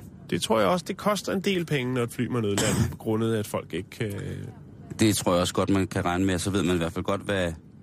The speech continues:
Speaker 2: ens børneopsparing af de næste tre-fire års indkomst skal indeholde, ikke?
Speaker 1: Mm. Så, øh, er der småbørnsproblematikken. Og der er der altså en, øh, en amerikansk passager, der hedder Ronald Duffy, ombord på et fly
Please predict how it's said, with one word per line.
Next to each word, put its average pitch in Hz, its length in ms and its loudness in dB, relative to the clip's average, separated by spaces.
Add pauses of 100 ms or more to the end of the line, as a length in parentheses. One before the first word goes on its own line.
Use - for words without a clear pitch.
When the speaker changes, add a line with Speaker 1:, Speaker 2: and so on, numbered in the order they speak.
(280)
Speaker 2:
ens 98 180 2
børneopsparing 92 560 -2
af 85 60 0
de 92 60 0
næste 90 180 0
tre-fire 95 280 -2
års 80 100 -2
indkomst - 520 -4
skal - 180 -2
indeholde, 98 360 -2
ikke? 131 160 0
Speaker 1:
Mm. 117 180 0 (580)
Så, - 220 0 (280)
øh, 110 640 0 (560)
er 135 100 0
der 127 140 2 (440)
småbørnsproblematikken. 120 1400 0 (360)
Og - 120 -6
der 151 60 4
er 165 140 4
der 165 60 4
altså 143 300 0
en, 127 240 2
øh, 101 600 0
en - 180 -8 (120)
amerikansk 147 340 0
passager, 143 380 2
der 147 80 0
hedder 127 260 4
Ronald 110 580 0
Duffy, 180 320 0 (800)
ombord 139 280 0
på - 80 -4
et 127 60 0
fly 131 220 -2